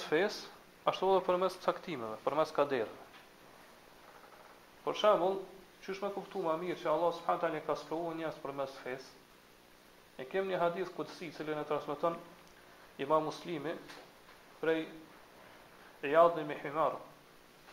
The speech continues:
radhiyallahu anhu, i cili tregon se pejgamberi sallallahu, sallallahu alaihi wasallam ka thonë, qala Allahu Ta'ala, Allahu i lartësuar ka thënë, pra është hadith kutsi, "Inna ma ba'athtuka liyabtalika wa abtaliya bika." I thot pejgamberi sa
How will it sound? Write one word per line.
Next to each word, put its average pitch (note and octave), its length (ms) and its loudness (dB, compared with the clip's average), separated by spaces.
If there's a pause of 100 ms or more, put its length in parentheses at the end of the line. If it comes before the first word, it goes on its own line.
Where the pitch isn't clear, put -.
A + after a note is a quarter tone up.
(360)
radhiyallahu C#3 480 4
anhu, D3+ 240 -4 (760)
i C#3+ 60 -8
cili F3 260 -4
tregon F3 340 6
se F3 260 4
pejgamberi D#3+ 480 4
sallallahu, D3+ 580 2
sallallahu D3+ 680 2
alaihi C#3 180 2
wasallam C3+ 260 -2
ka C3 160 4
thonë, E3 280 4
qala D#3+ 240 6
Allahu D3 420 2
Ta'ala, A#2 320 0 (180)
Allahu D#3 340 4
i D3 60 -2
lartësuar D#3 460 -2
ka C#3 160 0
thënë, D3 160 -8 (120)
pra B2 140 2
është - 120 -10
hadith D3 300 -2
kutsi, - 300 -8 (920)
"Inna F3+ 240 2
ma F3 180 6
ba'athtuka D3+ 600 6
liyabtalika D#3+ 880 -2
wa C#3+ 180 0
abtaliya E3+ 680 -2 (420)
bika." E3 260 -4 (1000)
I C#3+ 40 -12
thot F#3 200 2
pejgamberi F3+ 280 2
sa F#3 100 0